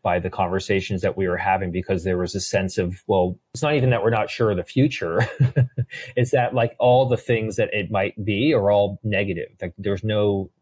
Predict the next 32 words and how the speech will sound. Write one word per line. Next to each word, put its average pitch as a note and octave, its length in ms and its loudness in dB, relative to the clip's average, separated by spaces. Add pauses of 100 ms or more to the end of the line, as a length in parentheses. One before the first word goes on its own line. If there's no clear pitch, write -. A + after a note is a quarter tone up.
(260)
there's A2+ 200 0
nothing A#2 300 -2
really G#2 240 0
great F#2+ 320 -4
happening E2 500 -8
out F#2 160 0
of F2 80 -2
this. E2 220 -8
And G2 80 -4
it G2 60 -2
was G2+ 160 -2
too D3 200 2
early, A2 320 2
especially - 440 -2
at - 80 -6
the F2 60 -16
beginning, F#2+ 520 -2 (320)
to B2 140 0
be A2 140 4
able G2+ 180 0
to G2+ 60 -4
see G2 580 0 (520)
any A2+ 180 2
inkling G2+ 500 -4
of, F2 160 -4
like, F2 200 -2
how G#2+ 300 2
would G#2 240 2
we G2 80 0
use F#2 400 0
this F#2+ 280 -2
experience - 840 -4